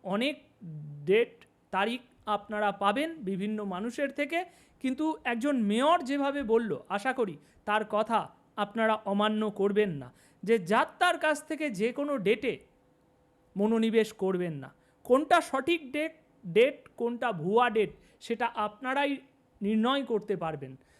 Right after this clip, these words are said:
তো সেই হিসাবে নিজেকে প্রস্তুত রাখুন, খুব শীঘ্রই ডাক আসছে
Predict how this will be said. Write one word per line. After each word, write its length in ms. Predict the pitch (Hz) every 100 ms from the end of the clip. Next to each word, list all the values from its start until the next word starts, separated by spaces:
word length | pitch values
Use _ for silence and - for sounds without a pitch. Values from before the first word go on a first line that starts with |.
| _
তো 60 | 175
সেই 320 | 165 - 233 311
হিসাবে 320 | 285 277 220 156 - _ _
নিজেকে 340 | 175 185 214 208
প্রস্তুত 500 | 208 202 214 311 285 190
রাখুন, 240 | 170 151 135 _ _ -
খুব 140 | 277 285 -
শীঘ্রই 420 | 254 233 254 170 - - 170
ডাক 200 | 202 202 202
আসছে 380 | 214 - -